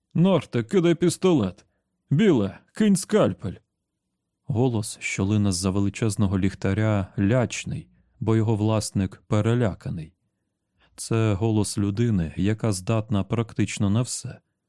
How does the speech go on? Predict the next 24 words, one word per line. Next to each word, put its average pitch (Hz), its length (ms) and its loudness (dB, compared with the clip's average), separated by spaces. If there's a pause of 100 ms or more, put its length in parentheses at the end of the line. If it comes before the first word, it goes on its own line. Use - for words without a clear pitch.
(500)
"Рахую 185 460 2
до 170 140 2
п'яти, 123 580 -2 (200)
а 127 120 0
потім 131 540 0
пристрелю 170 600 2
вас 151 220 0
обох, 131 520 -2 (240)
бо 170 160 0
ви 165 100 2
на 151 120 4
це 147 160 0
заслуговуєте". 143 880 0 (600)
І 101 200 2
голос 110 520 0
за 95 180 0
ліхтарем 104 640 0
починає 117 560 0
рахувати, 113 680 -2 (340)
але 110 480 0
не 101 160 2
повільно 101 540 0
і 87 60 2
помпезно, 117 760 -4